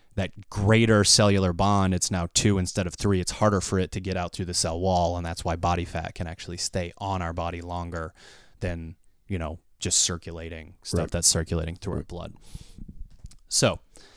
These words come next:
Speaker 1: that was meant to scare people. <laughs> Did it scare you?
Speaker 2: Definitely.
Speaker 1: <laughs> Yeah.
Speaker 2: Definitely.
Speaker 1: So there's,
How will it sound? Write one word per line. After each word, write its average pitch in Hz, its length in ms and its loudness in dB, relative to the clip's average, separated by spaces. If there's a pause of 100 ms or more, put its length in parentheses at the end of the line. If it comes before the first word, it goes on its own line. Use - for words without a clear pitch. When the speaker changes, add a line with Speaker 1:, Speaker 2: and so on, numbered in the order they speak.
(1900)
Speaker 1:
that 107 420 0
was 123 180 2
meant 113 340 4 (260)
to 95 720 2
scare 90 320 -6
people. - 420 -8 (460)
<laughs> - 1300 -10
Did 95 160 2
it 85 120 -2
scare - 320 -4
you? 117 200 -6 (120)
Speaker 2:
Definitely. 98 560 4
Speaker 1:
<laughs> - 40 -4
Yeah. 110 200 2 (200)
Speaker 2:
Definitely. 98 500 6 (240)
Speaker 1:
So 120 640 4 (2750)
there's, 120 640 6